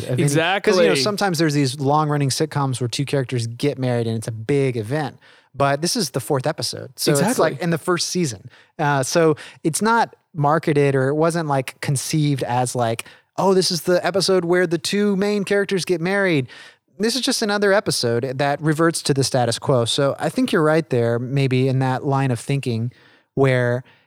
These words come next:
Speaker 1: you know, they don't get married in the end. It's sort of, like, reverts to a status quo.
Speaker 2: Yeah, they were doing that on purpose. And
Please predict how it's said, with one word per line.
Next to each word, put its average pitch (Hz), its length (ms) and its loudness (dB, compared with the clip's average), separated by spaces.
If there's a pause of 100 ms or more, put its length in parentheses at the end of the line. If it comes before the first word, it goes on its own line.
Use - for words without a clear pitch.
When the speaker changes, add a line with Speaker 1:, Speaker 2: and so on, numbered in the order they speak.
(340)
Speaker 1:
you 170 100 0
know, 120 140 0
they 147 180 0
don't 156 300 2
get 147 160 0
married 131 240 2
in 123 80 2
the 120 120 2
end. 120 220 2
It's 117 140 -4
sort 120 320 -2
of, 113 80 -4
like, 113 200 -2
reverts 113 440 0
to 127 100 -4
a 110 60 -2
status 104 360 -2
quo. 110 280 -2
Speaker 2:
Yeah, 247 320 2
they 175 160 2
were 185 60 2
doing 185 180 2
that 180 160 0
on 151 120 0
purpose. 147 580 -2
And 147 340 -4